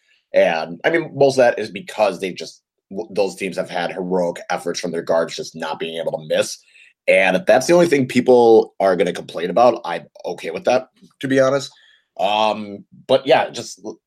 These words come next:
kinda like what Riley was saying, it just looks fun, especially when the threes are hitting. Like last night when Chris Middleton just hit three in a row, I was unable to keep up with the tweets just because as soon as I tweeted one, it was like, "Oh, he hit another one.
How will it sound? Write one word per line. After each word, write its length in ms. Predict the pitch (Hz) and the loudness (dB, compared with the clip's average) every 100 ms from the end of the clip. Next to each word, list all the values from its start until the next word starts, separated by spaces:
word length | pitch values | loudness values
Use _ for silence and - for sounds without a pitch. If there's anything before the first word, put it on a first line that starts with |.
| _ | _
kinda 180 | 139 147 | 0 2
like 140 | 147 | 4
what 120 | 127 | 4
Riley 240 | 101 104 95 | 4 2 2
was 120 | 92 | 0
saying, 260 | 104 85 85 | -2 -2 -6
it 100 | 101 | -10
just 320 | 98 123 - | -4 -4 -4
looks 300 | 95 98 107 | -4 -2 -2
fun, 360 | - - 101 87 | -4 0 0 -2
especially 300 | 87 107 107 | -4 -4 -4
when 100 | 98 | -6
the 80 | 90 | -6
threes 220 | 98 95 | -6 -6
are 60 | 92 | -4
hitting. 200 | 104 82 | -6 -6
Like 140 | 80 | -6
last 260 | 95 90 98 | -6 -4 -4
night 180 | 92 | -4
when 220 | 90 90 90 | -4 -8 -10
Chris 280 | - 95 | -12 -8
Middleton 340 | 98 92 92 85 | 0 0 0 -4
just 180 | 90 - | -4 -6
hit 140 | - _ - | -10 _ -10
three 260 | 95 101 | -6 -2
in 60 | 95 | 0
a 80 | 87 | 2
row, 180 | 98 90 | 4 4
I 100 | 85 | 2
was 220 | 82 - - | -2 -8 -4
unable 300 | 98 98 90 | -2 0 -2
to 80 | |
keep 240 | 87 104 98 | -4 -4 -4
up 120 | 92 | -4
with 80 | 87 | -8
the 80 | 90 | -10
tweets 400 | - 110 95 - | -6 -4 -4 -2
just 180 | - | -2
because 420 | - 92 101 90 - _ _ _ | -2 2 2 2 -4 _ _ _
as 120 | 101 | -2
soon 100 | 120 | 0
as 60 | 104 | -2
I 80 | 98 | -2
tweeted 340 | - 151 135 | 2 4 4
one, 400 | 110 104 104 107 | 4 4 4 2
it 80 | 104 | -2
was 100 | 101 | 0
like, 120 | 95 | 0
"Oh, 120 | 107 | 0
he 80 | 95 | 0
hit 80 | 101 | -2
another 260 | 98 98 | -2 -4
one. 120 | 92 | -2